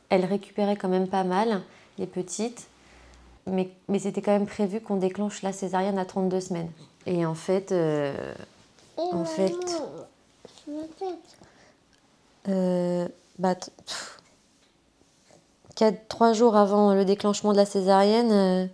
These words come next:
j'allais faire un, un examen, euh, à l'hôpital. Un I R M suite, en fait, au,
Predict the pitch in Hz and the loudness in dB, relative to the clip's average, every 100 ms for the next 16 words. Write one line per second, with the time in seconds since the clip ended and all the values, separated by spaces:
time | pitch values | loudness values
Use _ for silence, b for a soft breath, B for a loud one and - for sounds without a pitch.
0 | B B B B B B - 185 190 202 | B B B B B B -4 4 6 6
1 | 208 196 190 190 185 175 165 - 185 180 | 4 4 4 4 4 2 0 0 0 0
2 | 175 185 190 202 196 180 170 165 - - | 2 4 4 2 2 0 0 -2 -6 -10
3 | - 185 180 180 - 202 226 226 180 - | -4 -2 -2 -4 0 4 6 4 -2 -8
4 | _ _ _ _ _ _ _ _ _ _ | _ _ _ _ _ _ _ _ _ _
5 | _ _ _ _ 202 190 196 190 185 190 | _ _ _ _ 2 4 6 6 4 2
6 | 190 - b b b - - 190 190 185 | -4 -10 b b b -10 -6 -4 -2 0
7 | 196 190 180 175 165 160 170 | -2 -2 -2 0 0 -2 -4